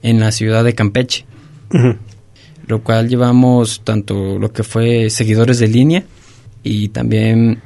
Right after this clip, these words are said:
Speaker 1: en un concurso que se trataba Reto veinticuatro horas, que te ponían un
Speaker 2: Oh, sí lo había escuchado. Ajá.
Speaker 1: Era un reto, en este caso teníamos que cumplir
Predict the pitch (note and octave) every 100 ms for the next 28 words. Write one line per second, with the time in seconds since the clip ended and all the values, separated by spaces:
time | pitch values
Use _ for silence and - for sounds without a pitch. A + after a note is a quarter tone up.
0 | - A2+ A2+ A2+ A2+ A2+ G#2+ A2 B2 A2
1 | A2 A2 A#2+ A#2+ A2 G2+ G#2 - A2 A2+
2 | A#2 A2+ A#2 A2 F#2+ A2+ A2+ A#2 A#2 A#2
3 | - - - - _ - A2 G#2+ - A2+
4 | A2+ A2+ A#2 A#2+ B2 B2+ B2+ A2+ G#2+ -
5 | - - - - - C3+ B2 C3 - C#3
6 | B2+ A#2+ - - - A2+ G#2 A2+ D3 G#3+
7 | - - - - - - - - - -
8 | - - C#3 D#3 F#3 E3 E3+ E3+ F3+ E3+
9 | - F#3 E3 D#3+ F3 F3 G#2 B2+ B2 C3+
10 | D3 C#3+ D3+ D3+ D3 - B2 A#2+ C3 D3+
11 | D3